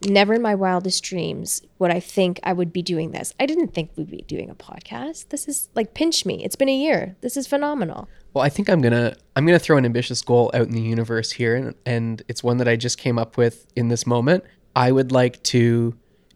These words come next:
Speaker 2: be comfortable with Ty off leash by midsummer. I'm gonna say by July first.
Speaker 1: I'm already comfortable, but yeah, let's get you there.
Speaker 2: So I'm not. I'm not. I'm not. I,
Speaker 1: <laughs>
Speaker 2: I, I feel like,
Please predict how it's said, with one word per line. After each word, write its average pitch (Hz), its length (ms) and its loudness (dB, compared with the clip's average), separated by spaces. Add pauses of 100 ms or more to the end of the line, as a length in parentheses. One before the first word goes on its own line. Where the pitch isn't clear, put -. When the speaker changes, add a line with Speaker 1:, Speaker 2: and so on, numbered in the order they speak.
Speaker 2:
be 131 100 -2
comfortable 117 480 0
with 117 160 -2
Ty 113 360 0
off 120 380 0
leash - 500 -6 (240)
by 113 560 0 (840)
midsummer. 110 600 -4 (580)
I'm 123 80 -4
gonna 120 160 0
say 120 280 0
by 113 280 -2
July 110 300 -2
first. - 480 -8 (100)
Speaker 1:
I'm 220 180 -6
already 285 360 0
comfortable, 190 520 -8
but 196 140 -12
yeah, 226 160 -2
let's 226 240 -4
get 247 240 -4
you 247 140 -2
there. 208 100 4
Speaker 2:
So 135 60 8
I'm 135 200 6
not. 131 300 6 (140)
I'm 143 160 6
not. 208 320 10
I'm 160 120 8
not. 214 300 6
I, 139 160 6 (160)
Speaker 1:
<laughs> - 180 -6
Speaker 2:
I, 127 180 2 (140)
I 120 100 0
feel 135 260 0
like, 127 480 0